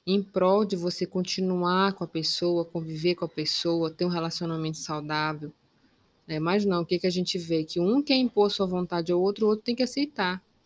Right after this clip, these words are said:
Não interessa se for certo ou errado, tem que aceitar. E as coisas não são assim,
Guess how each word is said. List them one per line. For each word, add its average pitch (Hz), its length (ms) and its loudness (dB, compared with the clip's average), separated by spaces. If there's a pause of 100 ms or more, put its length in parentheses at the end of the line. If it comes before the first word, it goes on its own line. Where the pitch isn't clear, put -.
(440)
Não 170 80 -2
interessa 190 400 4
se 214 140 -2
for 226 200 -2
certo 208 360 0
ou 220 60 0
errado, 175 480 -2
tem 175 120 0
que 185 80 -2
aceitar. 202 600 -2 (580)
E 170 60 -2
as 175 100 -2
coisas 185 260 2
não 190 160 0
são 220 260 0
assim, 170 360 -4